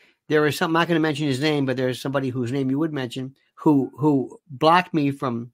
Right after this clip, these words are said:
um, following him on Twitter because he said, "Palestine is a red line issue with me." I'm thinking, "What the hell did I say? <laughs> What did I say?"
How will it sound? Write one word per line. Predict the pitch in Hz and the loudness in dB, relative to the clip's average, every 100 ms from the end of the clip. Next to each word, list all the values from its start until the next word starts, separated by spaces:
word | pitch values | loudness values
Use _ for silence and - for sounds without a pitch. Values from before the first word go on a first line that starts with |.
| _ | _
um, | 127 117 113 120 _ _ _ | -10 -8 -10 -14 _ _ _
following | 156 170 180 156 | -2 0 0 -2
him | 127 127 123 127 | -2 -2 -4 -6
on | 120 117 | -6 -6
Twitter | - 214 160 147 - _ _ _ _ | -2 2 2 0 -8 _ _ _ _
because | - 147 - 151 135 131 - _ _ _ _ _ | 0 0 2 2 2 -2 -8 _ _ _ _ _
he | - 151 | 0 2
said, | 139 170 147 127 127 _ _ _ _ | 4 6 6 4 -2 _ _ _ _
"Palestine | - 196 208 180 185 156 156 | 6 6 6 4 2 2 2
is | 151 123 | 0 0
a | 123 | 0
red | 117 151 175 | 2 4 2
line | 156 156 160 143 123 131 | 2 2 2 2 0 0
issue | 135 - | -2 -2
with | 123 120 | 0 0
me." | 135 151 | 0 0
I'm | 120 | 0
thinking, | 117 113 110 - | -2 -6 -8 -10
"What | 185 | -2
the | 190 | 0
hell | 202 | 2
did | 190 | 2
I | 180 | 2
say? | 151 - - - - _ | 2 -2 -12 -16 -18 _
<laughs> | _ - - | _ -16 2
What | 180 269 | 8 8
did | 269 | 8
I | 214 202 | 8 6
say?" | - 240 381 - 120 | 4 4 6 4 -2